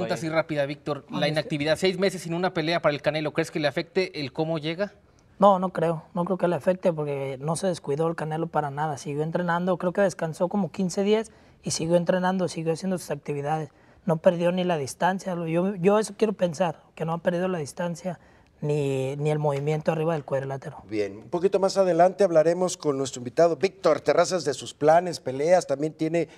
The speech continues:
Speaker 4: ya varios meses, pero bueno, vamos a cambiar rápidamente el giro, la universiada. Eh, se le iluminó la cara, mi querido Gabriel.
Speaker 3: <laughs>
Speaker 4: Felicidades, de veras, Gabriel. ¿Qué sigue? ¿Qué va a pasar?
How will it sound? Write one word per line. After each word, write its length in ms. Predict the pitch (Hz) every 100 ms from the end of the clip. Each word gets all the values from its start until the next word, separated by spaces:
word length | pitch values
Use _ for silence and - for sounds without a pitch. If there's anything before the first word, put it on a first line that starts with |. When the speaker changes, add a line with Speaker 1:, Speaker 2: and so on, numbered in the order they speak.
| _
Speaker 4:
ya 140 | 127 139
varios 320 | 156 156 147
meses, 280 | 185 202 196
pero 240 | 220 214
bueno, 300 | 220 285 277 - - -
vamos 280 | 110 147 131
a 60 |
cambiar 420 | 113 117 117 135 147
rápidamente 520 | 151 139 135 143 -
el 80 | 131
giro, 240 | 185 202
la 120 | 185 185
universiada. 840 | 175 156 156 - 208 202 196 104 90 - _ _ _
Eh, 340 | 120 185 247 269
se 160 | 214 202
le 100 | 190
iluminó 560 | 185 180 180 190 220
la 200 | 214 202
cara, 320 | 196 190 190
mi 100 | 185
querido 320 | 180 185 185 185
Gabriel. 400 | 180 185 170 165 -
Speaker 3:
<laughs> 100 | -
Speaker 4:
Felicidades, 560 | 160 180 165 190 208
de 80 | 170
veras, 240 | 185 175 147
Gabriel. 380 | 151 190 208 - - - _ _
¿Qué 140 | 190
sigue? 360 | 185 220 185 170
¿Qué 100 | 175
va 100 | 196
a 60 | 190
pasar? 460 | 185 196 190 151